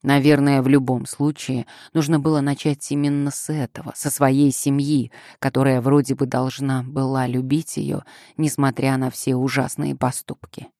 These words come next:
Ха! Шутка! Конечно же, это будет не так. Но, возможно, шок от встречи с родителями и сестрой отвлечет ее от еще большего потрясения —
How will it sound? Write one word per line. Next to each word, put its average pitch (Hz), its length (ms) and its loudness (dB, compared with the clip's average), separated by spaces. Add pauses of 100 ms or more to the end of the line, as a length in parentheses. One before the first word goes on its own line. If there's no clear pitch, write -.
(160)
Ха! - 460 2 (680)
Шутка! - 720 -4 (400)
Конечно 160 600 2
же, 123 140 -2
это 120 240 -2
будет 127 460 -2
не 135 160 4
так. - 500 -8 (460)
Но, 175 160 6
возможно, 208 560 2
шок - 420 -2
от - 160 -4
встречи - 460 -6
с - 100 -14
родителями 123 720 -2
и 160 40 -8
сестрой - 580 0 (260)
отвлечет 196 640 0
ее 202 220 0
от 202 120 -4
еще 175 440 -2
большего 139 560 -2
потрясения — - 880 -6